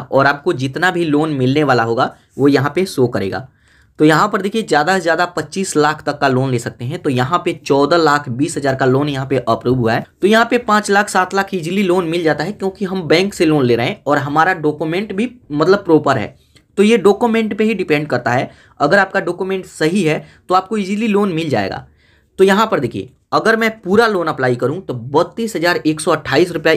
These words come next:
ईएमआई बनेगा और इंटरेस्ट रेट यहाँ पे देख सकते हैं ट्वेल्व पॉइंट सेवेंटी फ़ाइव परसेंट। तो इंटरेस्ट रेट जैसे मैं शुरू में बताया कि टेन परसेंट, इलेवन परसेंट के around है, तो यहाँ पे सिविल स्कोर पे भी डिपेंड करता है कि आपका सिविल स्कोर क्या है। तो सिविल स्कोर अगर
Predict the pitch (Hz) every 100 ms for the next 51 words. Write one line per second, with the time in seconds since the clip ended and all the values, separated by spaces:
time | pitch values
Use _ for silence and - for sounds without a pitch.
0 | 135 139 160 139 117 113 110 156 - _
1 | _ - 151 160 175 170 170 214 214 202
2 | 202 190 180 180 170 175 156 160 180 202
3 | _ 160 175 202 202 139 147 196 _ _
4 | - 160 170 185 185 151 156 107 - 92
5 | - _ _ - _ _ 190 - 208 196
6 | 220 220 226 202 196 214 214 208 202 175
7 | 190 190 190 190 190 160 175 185 185 175
8 | 180 180 - 147 156 175 170 160 170 156
9 | 151 131 127 127 - _ _ - 190 202
10 | 220 214 190 196 196 190 185 190 185 156
11 | 151 156 151 127 135 160 165 147 143 165
12 | 160 156 143 143 127 113 120 156 170 175
13 | 185 180 190 170